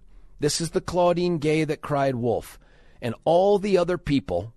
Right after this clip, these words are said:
that are coming to their quote-unquote rescue by suggesting that they're a victim of racism. Here's some text. George, turning Claudine Gay into a victim of racism and misogyny is another example of the Dem Party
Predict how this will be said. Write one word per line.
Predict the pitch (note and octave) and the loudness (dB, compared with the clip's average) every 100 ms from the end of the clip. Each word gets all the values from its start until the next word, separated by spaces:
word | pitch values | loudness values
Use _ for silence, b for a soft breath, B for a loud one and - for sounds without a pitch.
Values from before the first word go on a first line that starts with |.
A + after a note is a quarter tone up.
| _ b b b b - | _ b b b b -4
that | A#2+ | -2
are | A2 | -2
coming | - D#3+ D3+ D#3+ - | -4 -2 0 -2 -2
to | C#3+ | -4
their | A#2+ B2+ B2 | 0 -2 -2
quote-unquote | - C#3 C3+ B2 C3+ G2+ | 0 0 0 -2 -4 -2
rescue | A2 C3+ - - F#2 F2 | -2 -2 -4 -6 -8 -6
by | G#2+ | -6
suggesting | - G#2+ E2+ A#2 B2+ - A2 | -6 -8 -4 -2 -2 -4 -6
that | G#2 | -4
they're | G#2+ G2 | -4 -4
a | |
victim | F2 A2 A2+ G#2 | -4 -8 -6 -6
of | F#2 | -4
racism. | G#2 A2+ F#2 F2+ F2 | -6 -4 -8 -8 -6
Here's | A2+ - | -6 -6
some | F#2 | -10
text. | - F#2 G#2 - - b b b b b | -8 -6 -6 -8 -14 b b b b b
George, | C3+ C3+ - - | 0 2 0 -6
turning | E3 E3 | -4 -2
Claudine | D3+ D3 C#3+ C#3 B2+ | -4 -2 0 0 -4
Gay | B2 | -4
into | B2+ B2 | -4 -4
a | G#2+ | -4
victim | A2 A#2 A2+ | -6 -6 -6
of | G2 | -4
racism | G2 A#2 - A#2 A2 G2+ | -4 -4 -4 -6 -6 -6
and | |
misogyny | G2 - A#2 A#2 F#2+ G2 | -6 -4 -2 -2 -4 -6
is | F#2+ | -6
another | F2+ F#2 A#2 B2+ | -8 -6 -4 -2
example | A#2 F#2+ A2+ A2+ G#2+ | -2 -4 -6 -4 -6
of | F2+ | -6
the | F#2 | -8
Dem | F2 G#2+ A#2+ A2+ | -8 -6 -4 -2
Party | B2 A2+ F2+ E2 | 0 0 -2 -8